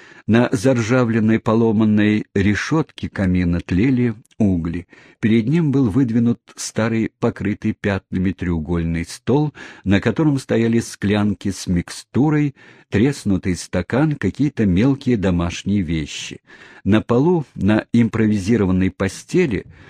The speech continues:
спал ребенок, а возле него на стуле сидела женщина. На полке были расставлены тарелки и чашки с блюдцами, под ней висели балетные туфли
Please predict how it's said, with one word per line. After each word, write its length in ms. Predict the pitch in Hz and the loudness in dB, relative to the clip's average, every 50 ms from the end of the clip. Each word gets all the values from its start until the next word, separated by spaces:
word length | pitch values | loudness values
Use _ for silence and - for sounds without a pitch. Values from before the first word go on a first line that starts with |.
| - - _ _ - | -20 -20 _ _ -18
спал 360 | - - - - 120 160 165 | -16 -6 -2 0 0 2 2
ребенок, 800 | 160 139 151 135 104 95 98 95 90 87 85 85 85 - - - - - | 2 2 0 0 2 2 2 2 2 2 0 -2 -4 -8 -14 -12 -2 0
а 100 | 104 95 | 0 2
возле 360 | 90 104 101 87 95 95 95 | 2 0 0 0 0 0 2
него 320 | 92 90 90 85 92 95 | 2 2 2 2 2 2
на 140 | 90 90 90 | 2 0 -2
стуле 420 | - - - - 110 139 147 151 | -4 -8 -6 -4 -2 -2 -2 -2
сидела 540 | 147 - - 120 101 80 90 98 110 110 120 | -6 -6 -6 -4 -4 -2 -2 -2 -2 -4 -4
женщина. 760 | 98 85 85 87 80 78 73 - - - - 71 71 - - - _ - - - - - - | -6 -6 -6 -6 -6 -6 -8 -10 -12 -10 -10 -8 -8 -10 -12 -16 _ -20 -20 -20 -20 -12 -2
На 120 | - 113 127 | -2 0 0
полке 360 | - - 196 196 - - 160 | 2 0 0 0 0 0 0
были 200 | 139 143 143 135 | 2 2 2 2
расставлены 680 | 127 120 117 - - - 127 135 120 123 120 117 117 113 | 2 0 0 -2 -2 0 0 2 2 2 2 2 0 0
тарелки 540 | - - 107 101 113 127 127 117 - - 110 | 0 0 0 2 2 2 0 0 -2 -2 -2
и 80 | 101 | -2
чашки 420 | - - 110 107 101 - - - 101 | 0 0 -2 -2 -2 -4 -6 -6 -6
с 100 | 80 71 | -6 -4
блюдцами, 720 | 80 80 101 147 165 - - - - 156 143 147 147 143 - - - - - - - - _ | -2 0 0 0 0 -2 -4 -4 0 2 2 2 2 0 -4 -12 -20 -20 -20 -20 -20 -20 _
под 200 | - 113 107 98 | 0 0 0 2
ней 300 | 104 120 165 185 180 175 | 2 2 2 2 2 2
висели 400 | 143 110 101 - - 131 143 131 | 2 0 -2 0 0 0 2 2
балетные 720 | 127 107 80 104 104 101 127 156 - - 120 110 101 92 | 0 0 0 0 2 2 2 0 -2 0 0 2 2 2
туфли 760 | - - - 123 160 151 - 127 127 139 139 139 135 117 113 | 0 0 -2 -2 -2 -2 -2 0 2 2 2 2 0 -4 -6